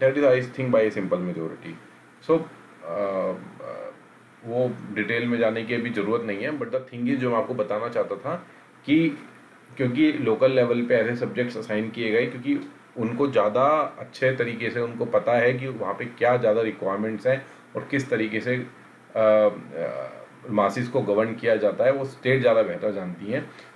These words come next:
तो इसलिए अगर आप देखेंगे, तो center और state की list में center को, अ, comparatively वो subjects assign किए गए हैं जिसमें expenditure कम खर्च होएगा, और ज़्यादातर developmental expenditure वो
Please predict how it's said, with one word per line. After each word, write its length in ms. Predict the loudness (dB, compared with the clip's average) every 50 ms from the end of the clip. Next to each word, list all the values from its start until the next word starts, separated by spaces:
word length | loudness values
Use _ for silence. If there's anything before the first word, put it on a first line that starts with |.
| -18 -16
तो 60 | -10
इसलिए 480 | -4 -4 -2 -2 0 0 2 2 2 2
अगर 300 | 0 0 0 2 2 2
आप 100 | 2 2
देखेंगे, 580 | 0 -2 -4 -4 -4 -4 -4 -4 -4 -4 -6 -8 -12 -18 -20 -20 -12 -10
तो 60 | -10
center 460 | -4 0 2 2 2 4 4 4 4
और 120 | 2 0
state 380 | -2 -4 -2 -2 0 0 -2 -2
की 80 | -2 0
list 260 | 0 0 -2 -2 -4
में 360 | -4 -2 -2 -2 -2 -4 -6 -12 -18 -20 -20
center 500 | -20 -8 -2 -2 0 0 2 2 2 2
को, 500 | 2 0 0 0 2 2 2 0 -2 -6 -10 -16 -20 -20 -20 -20 -20 _ _ _ _ _
अ, 400 | -4 -2 0 2 4 4 2 2 0 -2 -8 -16 -20 -20 -20 -20 -20 -20 -20 -8 -4
comparatively 840 | -4 -2 2 2 4 4 4 2 0 -2 -2 0 2 2 2 0 -2 -6 -10
वो 140 | -8 -8 -6
subjects 380 | -6 -6 -4 -2 -2 -4 -4
assign 340 | -4 -2 0 0 2 0 -2
किए 180 | -2 -4 -2 2
गए 120 | 2 2
हैं 120 | 2 2 0
जिसमें 240 | -4 -4 -4 -4
expenditure 540 | -4 -2 -2 -2 -2 -2 -4 -8 -10 -10 -10 -2 0
कम 200 | 2 2 2 2
खर्च 220 | 0 -2 -2 -2
होएगा, 280 | -2 -2 -2 -4 -6 -8 -12 -16 -20 -20 -20 -20 -20 -20 -20 -4 _
और 160 | 0 0 2 4
ज़्यादातर 460 | 4 6 6 6 6 4 4 2 4
developmental 920 | 2 2 2 2 2 0 0 0 0 0 2 2 2 2 2 2 0 -2 -8
expenditure 720 | -12 -10 -4 0 0 0 0 0 -2 -2 -2 -2 -2 -2 -6 -12 -14 -8
वो 380 | -2 2 4 4 4 2 0